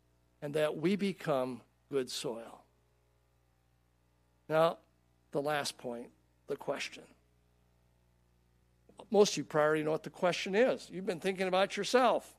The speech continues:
And the question is this, "Which soil am I? Which soil am I?"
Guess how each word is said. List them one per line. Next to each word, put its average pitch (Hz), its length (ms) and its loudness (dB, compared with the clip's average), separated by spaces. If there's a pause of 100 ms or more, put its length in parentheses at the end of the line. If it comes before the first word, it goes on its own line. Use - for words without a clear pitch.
(500)
And 170 80 -8
the 170 60 -4
question 190 420 2
is 156 140 -4
this, 196 360 2 (460)
"Which 214 360 0
soil 156 640 2 (140)
am 139 160 -4
I? 123 140 -6 (1080)
Which - 200 -8
soil 143 460 -2
am 135 140 -6
I?" 113 120 -8